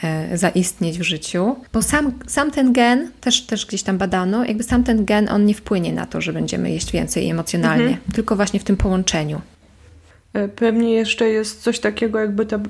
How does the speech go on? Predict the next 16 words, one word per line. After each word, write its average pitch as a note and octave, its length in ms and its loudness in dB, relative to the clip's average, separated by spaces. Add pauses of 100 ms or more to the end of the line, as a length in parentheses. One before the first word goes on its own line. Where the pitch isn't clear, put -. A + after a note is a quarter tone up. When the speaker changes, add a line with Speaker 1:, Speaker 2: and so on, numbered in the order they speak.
(100)
Speaker 2:
badania A3 460 0
przejrzeć. G#3 400 -2
Nie A#3 160 6
wiem, F#3+ 160 -2
taka F#3+ 240 -2
moja G3 200 2
hipoteza, G#3 640 0 (420)
e, G3+ 100 0
to G#3 200 0
być A3 260 0
może G#3+ 360 0 (760)
niektórym A#3 460 4
poszło A3 360 2
w G#3+ 120 -6
emocjonalne G#3+ 680 2
jedzenie, G#3+ 540 2